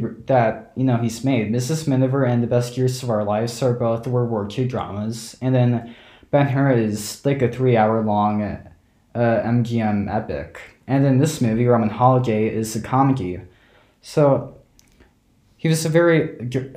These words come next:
you know, uh, adaptive and, uh, you know, diverse dir-,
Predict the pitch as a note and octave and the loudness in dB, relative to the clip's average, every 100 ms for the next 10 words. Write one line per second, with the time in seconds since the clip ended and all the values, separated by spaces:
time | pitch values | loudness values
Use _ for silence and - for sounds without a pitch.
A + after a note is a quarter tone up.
0 | - C#3 B2+ A2+ - - - _ B2 B2+ | -2 2 4 2 -2 -10 -20 _ 0 2
1 | A2+ G#2+ - G#2+ A2 A#2 C3 C#3+ C#3+ C3+ | 2 0 -4 -2 0 0 0 0 0 -2
2 | A2+ A#2 A2+ A2 G#2 G#2 - _ _ _ | -2 -2 0 -2 -2 -8 -18 _ _ _
3 | _ _ _ - C3 C3 B2 - - C#3+ | _ _ _ -2 2 2 2 -4 -2 0
4 | B2 A2 A#2 A2+ A#2+ A#2 - - - - | 0 0 0 0 0 -2 -6 -14 -20 -8
5 | A#2 A2+ - | -4 -4 -6